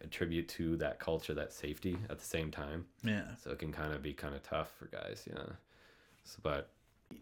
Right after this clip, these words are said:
Speaker 2: So I guess now you, or, well, now you're actually flying, but bef-, before that, you had to go through so, so many hours of, like,
Speaker 1: Yeah,
Speaker 2: instructing,
Speaker 1: the,
Speaker 2: right?
Speaker 1: uh,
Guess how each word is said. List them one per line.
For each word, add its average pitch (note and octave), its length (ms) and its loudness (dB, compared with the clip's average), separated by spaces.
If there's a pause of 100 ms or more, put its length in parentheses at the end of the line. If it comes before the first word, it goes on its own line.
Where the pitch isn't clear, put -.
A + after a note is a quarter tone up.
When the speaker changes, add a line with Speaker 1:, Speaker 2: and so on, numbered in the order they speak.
Speaker 2:
So C3+ 280 10
I A#2+ 100 12
guess C3 240 6
now A2 360 10
you, G#2 380 6 (220)
or, A#2+ 460 10
well, A#2 160 6
now A#2+ 220 10
you're G2 280 6
actually - 300 0
flying, G#2 420 4
but F#2 160 2
bef-, - 160 -10 (220)
before B2 400 8
that, G#2+ 340 10
you G#2+ 140 8
had G#2 100 6
to G#2 60 2
go G2+ 160 4
through G#2+ 180 2
so, G#2+ 240 4 (160)
so G#2+ 180 4
many F#2+ 200 2
hours G2 340 6
of, G2 140 0
like, G2+ 280 2 (360)
Speaker 1:
Yeah, A#2 380 12
Speaker 2:
instructing, G#2 460 6 (340)
Speaker 1:
the, - 60 6
Speaker 2:
right? - 40 10
Speaker 1:
uh, G#2+ 260 12